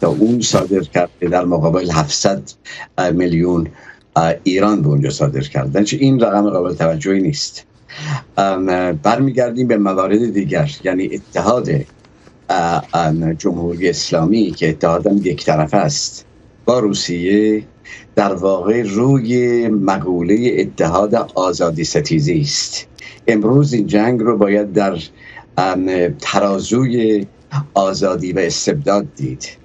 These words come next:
اه، روسیه به عنوان یکی از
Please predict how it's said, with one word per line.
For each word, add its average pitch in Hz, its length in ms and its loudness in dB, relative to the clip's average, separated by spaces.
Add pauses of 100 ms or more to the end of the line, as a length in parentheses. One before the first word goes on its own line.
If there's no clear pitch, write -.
(680)
اه، 92 340 2
روسیه 117 1000 2 (300)
به 110 60 4
عنوان 110 440 2
یکی 117 520 0
از 85 460 -2